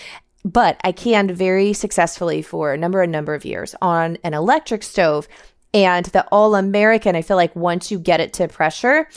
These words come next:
was easier to stabilize that pressure than the other models. I didn't have to fiddle as much with the temperature to keep it where it should be at the appropriate pounds of pressure, which actually really leads into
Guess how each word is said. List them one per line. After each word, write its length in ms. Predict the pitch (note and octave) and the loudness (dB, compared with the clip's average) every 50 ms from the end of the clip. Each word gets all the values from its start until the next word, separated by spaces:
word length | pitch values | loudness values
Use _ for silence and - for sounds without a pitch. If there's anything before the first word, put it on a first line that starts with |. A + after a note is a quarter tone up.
| - - - _ - | -20 -20 -18 _ -2
was 180 | G#3 F#3+ F3+ - _ - | -2 -2 -2 -2 _ -8
easier 580 | - A#3 A#3+ B3+ A#3+ - C4 B3 A3+ A3 G#3 G3 | -4 -2 -2 -2 -2 -2 0 2 4 4 2 2
to 800 | G3 - - - A3+ G#3 G3 F#3+ F#3 F3+ F3+ F3 E3+ E3 - _ _ _ - | -2 -6 -10 -6 -2 0 2 2 2 2 0 0 -2 -4 -6 _ _ _ -10
stabilize 960 | - - - - - G#3 A3+ A#3+ A3+ A3 G#3+ F#3 D#3+ D3+ D3 D3+ D#3 D3+ - | -10 -10 -6 2 2 4 4 4 2 2 2 2 4 4 4 2 0 -2 -2
that 220 | - D3 - - | -2 -2 -2 -2
pressure 640 | - - E3 D#3 - - - E3 D#3 C#3+ C#3 D#3 - _ _ _ _ _ _ _ _ - | -2 -2 -2 -2 -2 -4 -6 -4 -2 -2 -2 -4 -6 _ _ _ _ _ _ _ _ -12
than 600 | F3 E3+ F#3+ F3+ F3 F3 E3+ E3+ D#3+ D#3+ D#3+ D#3 - | -4 0 2 4 4 4 4 2 2 0 -2 -6 -8
the 160 | - F#3 F3+ - | -4 -2 0 2
other 260 | - F3 E3 D#3+ D#3 | 2 0 0 0 -2
models. 320 | D3+ C#3 - G2+ - - | -2 -4 -4 -4 -4 -2
I 40 | F3+ | 2
didn't 200 | F#3+ G#3 - G3 | 2 2 2 0
have 120 | G3 F3+ | -4 -4
to 120 | - F3+ - _ - - - _ - | -4 -8 -12 _ -16 -18 -18 _ -20
fiddle 640 | F3+ - - - - A3+ G3+ F3 D#3 D3+ D3 - - _ _ _ - | -20 -20 -10 0 2 4 6 6 4 4 0 -4 -12 _ _ _ 2
as 200 | F#3 F3 - F#3 | 2 2 2 0
much 340 | F3 E3 C#3 C#3+ - - | -2 -2 -2 -4 -6 -10
with 420 | F3+ E3+ F3+ E3+ D3+ - - _ _ _ _ _ _ _ _ _ _ - | -6 0 0 0 0 -2 -8 _ _ _ _ _ _ _ _ _ _ -6
the 180 | E3+ F3 D3+ D3+ | 0 0 0 0
temperature 540 | - G#3+ G#3 A3 A#3 A3+ - - D#4 D#4 D#4 _ _ - | 0 -2 0 0 -2 -4 -2 0 0 0 0 _ _ -8
to 100 | - A#3+ | -4 -4
keep 340 | G#3 - - - A3+ G3 - | -4 -4 -4 -4 -4 0 0
it 140 | F#3 - - | 0 -2 0
where 140 | F3 E3+ D3+ | -2 -2 -2
it 80 | - | -4
should 160 | - - F3 D#3 | -6 -8 -8 -4
be 240 | D#3 D#3 C#3 - - - | -2 -2 -2 -4 -4 -6
at 120 | - C3+ - | -6 -4 -4
the 80 | D#3 | -4
appropriate 520 | D#3 D#3 - E3 D#3 - - D#3 D3+ - - | -6 -6 -6 -10 -10 -6 -4 -4 -4 -4 -6
pounds 400 | - - E3 D#3 C#3+ C#3+ D3 - | -8 -6 -4 -4 -4 -6 -8 -12
of 140 | - - _ | -14 -14 _
pressure, 460 | - - G#3+ G3+ - - D#2 - - _ _ _ - - - - - - - | -2 -2 -2 -2 -2 -6 -10 -10 -10 _ _ _ -20 -20 -20 -20 -16 -6 -2
which 140 | A#3 A3+ D4+ | 0 2 2
actually 340 | E4 F4 - - A#4+ F#4 | 0 0 0 0 0 0
really 460 | A3 F#3+ G3 G#3 A#3+ B3+ C4 C4+ B3+ A3 | 0 -2 -2 2 2 4 4 2 -2 -2
leads 340 | G#3 G#3+ G3+ F#3 F3 - | -2 -2 -2 -2 -2 -4
into 640 | - G3+ G3+ G3 G3+ G3 - - G#3 F#3 E3+ E3 | -2 0 0 0 0 -2 -2 -2 0 0 0 -2